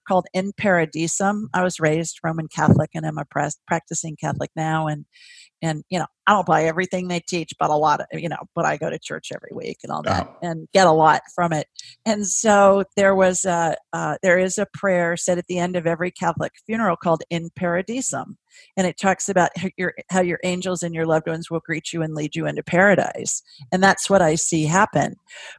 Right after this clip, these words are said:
Speaker 1: But when I was doing my research for my book, best I could find was it originated as a fifth century Gregorian chant. So I have to believe that people have been able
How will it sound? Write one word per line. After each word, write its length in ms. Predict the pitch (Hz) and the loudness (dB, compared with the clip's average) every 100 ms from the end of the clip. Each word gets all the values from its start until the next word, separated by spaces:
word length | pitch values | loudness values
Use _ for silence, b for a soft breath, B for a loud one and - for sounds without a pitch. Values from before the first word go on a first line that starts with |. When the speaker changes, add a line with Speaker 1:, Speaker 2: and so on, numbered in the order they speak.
| _ | _
Speaker 1:
But 200 | 220 208 - | 6 6 6
when 200 | 214 214 | 2 4
I 140 | 202 | 4
was 160 | 208 - | 2 0
doing 240 | 269 262 | -2 2
my 120 | 214 | 2
research 580 | 185 214 247 - 202 - | 4 2 0 0 -4 -4
for 160 | - 180 | -4 0
my 180 | 160 170 | 0 0
book, 220 | 214 220 - _ _ _ - | 4 4 2 _ _ _ 4
best 260 | 226 - | 4 4
I 60 | 196 | 0
could 160 | 185 175 - | 0 -4 2
find 220 | 190 196 | 2 2
was 160 | 190 175 | -2 -2
it 100 | 165 | -2
originated 640 | 160 165 - 165 160 165 | -2 -4 -4 -6 -4 -2
as 180 | 160 156 | -2 -2
a 80 | 165 - | -4 -4
fifth 160 | 156 - | -6 -6
century 440 | - 147 - 151 - | -8 -8 -8 -8 -8
Gregorian 580 | 147 160 151 147 151 151 | -10 -8 -6 -6 -8 -10
chant. 400 | - 254 220 151 _ b b b _ | -4 0 2 0 _ b b b _
So 140 | - | 2
I 60 | 233 | 2
have 280 | 226 330 - | 4 2 2
to 100 | 330 | -2
believe 520 | 233 214 220 214 196 | 0 2 2 2 2
that 140 | 185 - | 2 2
people 300 | 240 277 247 | 0 6 6
have 80 | 214 | 6
been 100 | 202 | 4
able 220 | 185 | 4